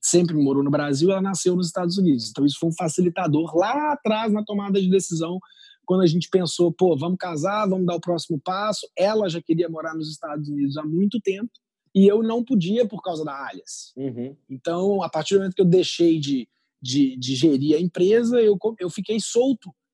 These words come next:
Speaker 1: é, pra poder mudar do Brasil e o mais fácil pra mim era os Estados Unidos. É, então, foi mais ou menos, mais ou menos isso. Agora, é, que realmente dá uma,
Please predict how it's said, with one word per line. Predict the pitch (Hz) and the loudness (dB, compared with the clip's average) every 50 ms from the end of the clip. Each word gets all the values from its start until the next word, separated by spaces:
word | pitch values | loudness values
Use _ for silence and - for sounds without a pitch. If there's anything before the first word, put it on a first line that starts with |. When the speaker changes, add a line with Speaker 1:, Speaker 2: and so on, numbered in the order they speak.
| _ _ _ _ _ _ _ | _ _ _ _ _ _ _
Speaker 1:
é, | 139 143 143 139 139 127 | -8 -6 -6 -6 -8 -6
pra | - - 190 | -4 -4 -4
poder | 151 - 214 175 151 175 185 - _ _ _ _ _ _ _ _ _ - | -2 -2 -2 0 0 -2 -4 -6 _ _ _ _ _ _ _ _ _ 2
mudar | 202 254 233 175 170 160 180 | 2 4 6 4 4 4 2
do | 185 202 | 2 0
Brasil | 220 233 240 240 226 196 180 208 247 277 294 | 0 0 -2 -2 -4 -6 -6 -6 -4 -4 -4
e | 311 320 - _ _ _ _ | -6 -6 -10 _ _ _ _
o | 302 277 269 262 | -6 -2 -2 -2
mais | - - 247 202 - | -2 -4 -6 -8 -6
fácil | - 202 190 185 160 - - | -6 -6 -6 -6 -8 -10 -10
pra | - 208 202 196 | -10 -6 -6 -4
mim | 202 220 254 277 | -4 -4 -6 -6
era | 277 285 | -6 -8
os | 277 208 | -8 -8
Estados | - - 294 269 233 285 | -6 -6 -6 -4 -2 0
Unidos. | 294 240 180 139 117 107 - - - _ _ _ _ _ _ _ _ _ | 0 0 0 -2 -6 -10 -16 -20 -20 _ _ _ _ _ _ _ _ _
É, | 131 135 135 139 139 139 139 139 135 135 131 127 127 123 120 123 | -6 -6 -4 -2 -2 -4 -4 -4 -4 -4 -4 -6 -6 -6 -6 -4
então, | 143 143 - 180 185 | -2 0 2 2 2
foi | 160 214 214 | 4 4 4
mais | 208 208 202 202 | 4 4 4 4
ou | 208 | 4
menos, | 196 190 196 202 208 170 - | 2 2 0 0 -2 -2 -2
mais | 190 170 170 185 180 | -4 -4 -2 0 0
ou | 185 190 | 2 0
menos | 185 190 202 214 214 208 | 0 0 2 4 6 6
isso. | 185 147 110 - - - - _ _ _ _ - _ | 6 6 4 0 -6 -12 -14 _ _ _ _ -10 _
Agora, | 151 175 196 202 185 160 139 120 110 98 - _ _ _ _ _ _ _ | 0 2 4 4 4 2 -2 -4 -10 -16 -20 _ _ _ _ _ _ _
é, | 151 143 147 147 143 143 139 135 123 107 95 _ _ _ _ _ _ _ _ _ _ _ _ _ _ _ | -10 -10 -8 -8 -6 -8 -8 -8 -10 -12 -14 _ _ _ _ _ _ _ _ _ _ _ _ _ _ _
que | - 208 | 2 2
realmente | 185 196 202 208 196 185 180 165 151 135 - - - 151 | 4 2 2 0 -2 -2 -4 -4 -6 -6 -8 -6 -4 -2
dá | 156 160 | 0 0
uma, | 185 202 202 202 190 175 156 | 2 0 0 0 -2 -6 -8